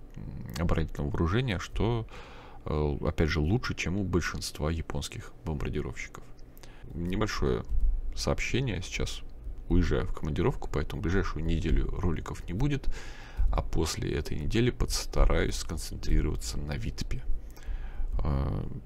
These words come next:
медленно выходят ролики, мне это не нравится. Может быть, м, попробую, есть такая идея, попробовать, а, а, выложить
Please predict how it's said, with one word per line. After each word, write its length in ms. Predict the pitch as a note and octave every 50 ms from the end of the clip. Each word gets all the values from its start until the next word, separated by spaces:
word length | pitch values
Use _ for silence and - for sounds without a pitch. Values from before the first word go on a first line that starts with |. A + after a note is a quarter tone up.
| - -
медленно 520 | - F2+ F#2 F2+ E2+ - - - - -
выходят 440 | - - E2+ - - D#2+ - - - -
ролики, 280 | D3 C#3+ B2 - -
мне 140 | - D#3 D#3
это 180 | C#3+ - - -
не 80 | F2+
нравится. 540 | G2+ A#2+ C#3 D3+ C3 A#2+ - - - A2+ - - - - - - - - - - - - - - - - - - -
Может 400 | - F2 F2 F2 F2 D#2+ E2 D2+
быть, 280 | - - - - - - - A#2+ - - - - - -
м, 480 | - - - - - - - - - - -
попробую, 640 | - - - - - C3+ C3 A#2+ A2 G#2+ F#2+ - - -
есть 260 | - F2+ F#2+ F2 -
такая 340 | - - - - D2+ D2 D2+
идея, 360 | D#2 G2 B2 C3+ B2+ G2+ E2 - - - - - - - -
попробовать, 720 | - - - - A2 G#2+ F#2 F2 E2 E2 E2 D#2 - - - - - - - - - - - -
а, 380 | - - D#2+ D#2+ D2 D2 - - - - - - - - - - - -
а, 300 | - - E2 D#2+ - - - - - - - -
выложить 720 | - G2 F2+ F2 G#2+ G2+ F#2 E2 D#2 E2 D2+ - - -